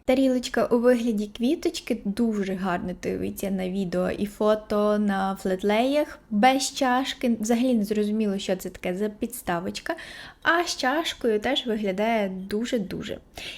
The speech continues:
Я взяла саме таку перламутрову, але мені ще подобається рожева.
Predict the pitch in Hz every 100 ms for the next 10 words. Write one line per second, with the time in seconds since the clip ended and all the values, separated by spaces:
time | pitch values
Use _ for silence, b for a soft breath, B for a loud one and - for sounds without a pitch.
0 | - 269 320 330 285 277 277 262 254 262
1 | 254 240 247 233 226 226 349 466 370 269
2 | 214 214 220 262 262 269 277 262 262 214
3 | 226 226 233 220 202 196 196 190 170 -